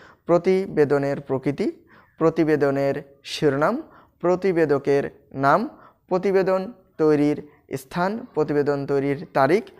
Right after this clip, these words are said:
প্রতিবেদন তৈরির সময়। এরপর যে কাজটা করতে হবে, প্রতিবেদনের প্রকৃতি হচ্ছে সংবাদ,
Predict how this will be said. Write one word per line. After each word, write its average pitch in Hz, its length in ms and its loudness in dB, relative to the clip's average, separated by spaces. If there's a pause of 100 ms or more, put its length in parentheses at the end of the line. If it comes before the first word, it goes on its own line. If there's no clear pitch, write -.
(320)
প্রতিবেদন 170 580 0
তৈরির 160 360 2 (240)
সময়। 123 520 -6 (640)
এরপর 180 380 4 (1400)
যে 147 140 0
কাজটা 165 360 4
করতে 165 300 -2
হবে, 160 280 -2
প্রতিবেদনের 156 560 0
প্রকৃতি 147 340 -4
হচ্ছে 156 280 -6
সংবাদ, 151 440 -4